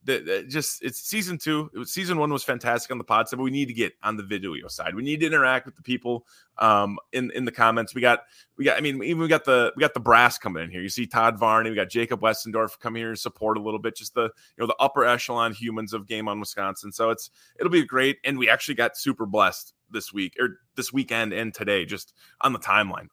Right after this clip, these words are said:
all sorts of stuff going on and just truly easy for us to talk about. It was a, you know, shout out to Jacob Westendorf for always having it kick off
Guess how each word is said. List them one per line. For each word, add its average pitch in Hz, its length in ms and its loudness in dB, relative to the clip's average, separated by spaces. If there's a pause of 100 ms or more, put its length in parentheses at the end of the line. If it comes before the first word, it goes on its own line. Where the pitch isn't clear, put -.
(140)
all 185 260 8
sorts 135 260 -2
of 113 60 -12
stuff - 260 -2
going 104 220 -2
on 101 240 -2 (340)
and 135 200 -6
just 127 240 -8 (560)
truly 156 420 -4 (300)
easy 156 360 -6
for 127 160 0
us 123 180 2
to 98 80 -10
talk 104 260 0
about. 69 240 -10
It 104 40 -6
was 101 120 -8
a, 107 60 -10 (360)
you - 60 -6
know, 117 100 2
shout 131 240 4
out 120 60 0
to 107 60 -16
Jacob 107 280 -4
Westendorf 90 400 -2
for - 160 -8
always 110 180 -2
having 95 220 -4
it - 100 -12
kick - 220 -12
off 90 320 0